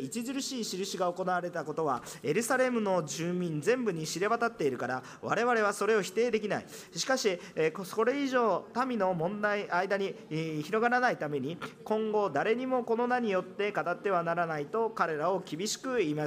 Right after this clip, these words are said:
めようと、このようにしたわけですね。当時のユダヤ人指導者たちは、あの、ペテロとヨハネたちが、あー、こう、イエスに関係するものだということが分かったので、何なんでしょうか、厄介な人々です。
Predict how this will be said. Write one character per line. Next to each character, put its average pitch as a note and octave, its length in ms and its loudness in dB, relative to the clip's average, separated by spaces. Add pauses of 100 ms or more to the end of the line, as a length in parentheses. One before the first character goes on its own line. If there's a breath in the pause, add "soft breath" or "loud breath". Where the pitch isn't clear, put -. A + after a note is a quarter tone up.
(140)
め C#3 240 -2
よ D3 200 2
う C3 60 -2
と、 - 120 -6 (220 loud breath)
こ D4+ 120 0
の G4+ 80 6
よ G#4 120 6
う - 20 2
に F3+ 100 2
し - 80 -4
た F#3 80 4
わ F3 80 4
け E3+ 60 -4
で C3+ 100 0
す - 120 -6
ね。 A#3 180 0 (320 loud breath)
当 F4+ 180 2
時 D#4 100 -6
の B3 80 2
ユ A#3 140 2
ダ C#4 80 2
ヤ C#4 140 0
人 C4+ 140 -8
指 C#4 120 -6
導 C#4+ 160 -4
者 A3+ 120 -2
た F#3+ 120 -2
ち G3+ 140 -4
は、 A#3 240 4 (180 loud breath)
あ F3 140 2
の、 F#3+ 100 -2
ペ D#4 140 -4
テ E4+ 100 0
ロ C#4+ 120 0
と G3 100 4
ヨ A3 120 8
ハ B3 80 2
ネ F3+ 140 -2
た E3+ 400 0
ち E3+ 120 -8
が、 F#3+ 240 2 (220 loud breath)
あ E3+ 360 4
ー、 - 40 -10
こ E3+ 120 2
う、 F3+ 60 4
イ C4 80 2
エ F4 100 2
ス E4 160 -2
に F3+ 100 -2
関 B3 260 0
係 C#4 200 -4
す C4+ 120 -2
る B3+ 120 2
も B3+ 80 0
の C4 120 2
だ A3 160 2
と E3+ 120 -4
い F3+ 60 2
う F#3+ 40 0
こ G#3+ 100 2
と F#3+ 100 2
が C#3+ 100 2
分 F3 80 0
か F#3 100 -2
っ - 80 -8
た C3+ 100 -4
の C3 100 -6
で、 F#3+ 160 -6 (220 loud breath)
何 C4+ 220 0
な G#3+ 80 2
ん F3 40 -2
で D#3+ 80 -2
し - 80 -8
ょ - 20 -6
う - 40 -10
か、 C#3+ 80 -4
厄 B3 220 2
介 F#3 160 -4
な D#3+ 80 -2
人 G3 180 0
々 C#3 200 -4
で G#2+ 100 -4
す。 - 180 -14